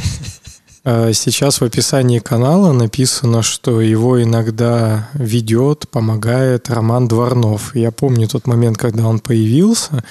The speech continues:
и мне кажется, сама формулировка была немного иная, можешь меня поправить, что в целом там звучало как будто, ну, условно говоря, там пятьдесят на пятьдесят или что-то такое. Сейчас иногда помогает. Я даже зашел специально уточнить.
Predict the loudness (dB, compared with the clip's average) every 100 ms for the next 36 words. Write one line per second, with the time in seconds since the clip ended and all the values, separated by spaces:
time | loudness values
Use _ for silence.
0 | -16 -20 -12 -2 0 2 0 0 -2 -2
1 | -2 0 0 0 -2 0 0 0 0 -2
2 | -2 0 2 2 0 0 0 0 0 0
3 | 0 0 2 2 2 0 -2 -2 -2 -4
4 | -4 -4 -4 -6 -4 -2 0 -2 -4 -4
5 | -4 -4 0 0 0 0 -2 -4 -6 -18
6 | -14 -4 -2 0 0 0 -2 -2 0 0
7 | -2 -2 -4 -6 -4 -4 -2 -4 -4 -8
8 | -8 -6 -6 -6 -6 -6 -4 -4 -2 -4
9 | -4 -6 -6 -6 -4 -4 -2 -2 -2 -2
10 | -2 -2 -2 -2 0 0 -2 -2 -4 -6
11 | -4 -4 -4 -4 -4 -6 -6 -8 -8 -4
12 | -4 -2 -4 -2 0 0